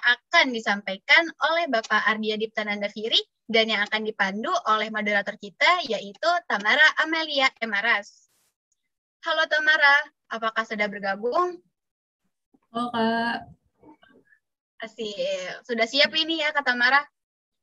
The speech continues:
Speaker 2: Siap.
Speaker 1: Oke, baiklah. Untuk berikutnya akan saya serahkan kepada moderator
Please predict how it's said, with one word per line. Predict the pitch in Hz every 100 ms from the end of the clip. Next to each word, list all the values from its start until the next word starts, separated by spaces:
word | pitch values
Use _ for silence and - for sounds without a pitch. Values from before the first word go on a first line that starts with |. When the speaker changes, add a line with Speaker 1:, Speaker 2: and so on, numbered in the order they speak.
| _ _ _
Speaker 2:
Siap. | 185 180 175 170 170 - - - - _ _ - _ - _ _ _ _
Speaker 1:
Oke, | - - 202
baiklah. | 208 208 247 349 359 -
Untuk | 262 254 247
berikutnya | 226 226 220 285 339 311
akan | 233 240
saya | 208 214
serahkan | 226 214 214 214
kepada | 220 214
moderator | 214 214 214 208